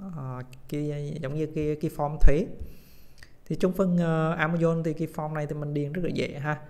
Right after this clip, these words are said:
Thì các bạn chọn là individual là cá nhân, rồi, ờ, bạn có phải là người, ờ, Mỹ không thì bạn nó chọn no. Đấy.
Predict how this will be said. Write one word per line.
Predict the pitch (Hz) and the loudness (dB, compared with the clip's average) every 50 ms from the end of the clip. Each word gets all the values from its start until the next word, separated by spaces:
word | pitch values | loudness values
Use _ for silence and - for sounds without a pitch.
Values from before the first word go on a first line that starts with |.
| - - - - - | -16 -16 -14 -8 -6
Thì | 143 | -6
các | 135 - 147 | -2 0 0
bạn | 139 131 127 131 | 0 0 0 0
chọn | 123 135 127 123 123 127 | 0 0 0 0 -2 -4
là | 131 - 147 | -4 -2 -2
individual | 135 135 139 139 135 151 139 135 135 131 131 131 135 - | -2 -2 -2 -4 -2 -2 -2 0 2 2 2 0 -2 -4
là | - 135 | -6 -4
cá | 135 147 151 | -4 -4 -4
nhân, | 170 170 160 160 165 165 160 - - - - - - | 0 2 2 2 2 2 2 0 -2 -2 -6 -10 -10
rồi, | - - - - 127 127 127 127 131 131 127 | -6 -4 -2 0 0 0 0 0 0 0 0
ờ, | 127 127 127 127 | 0 0 0 0
bạn | - 123 123 120 120 | 0 0 0 0 -2
có | 139 | -4
phải | 135 135 127 127 | -4 -4 -6 -4
là | 123 | -4
người, | 123 127 127 127 127 123 123 123 | -6 -4 -4 -2 -2 -2 -2 -2
ờ, | 123 120 123 127 - - - - - - 139 | -4 -4 -6 -6 -8 -8 -10 -14 -10 -8 -2
Mỹ | 135 135 131 - | -2 -2 -2 -2
không | 139 139 139 147 147 - - - - | -4 -4 -4 -6 -6 -10 -12 -16 -12
thì | - 131 | -8 -6
bạn | 135 131 123 120 120 123 | -4 -4 -4 -4 -4 -6
nó | 123 135 | -8 -8
chọn | 131 131 127 123 123 131 | -6 -6 -6 -6 -6 -4
no. | 135 139 147 165 185 180 - - - - - - - - - - - - - - - - - - - - | 0 2 2 2 2 0 -2 -12 -16 -18 -20 -20 -20 -20 -20 -20 -20 -20 -20 -20 -20 -20 -20 -20 -18 -12
Đấy. | 196 196 - 135 156 202 | -8 -4 -4 -4 -4 -4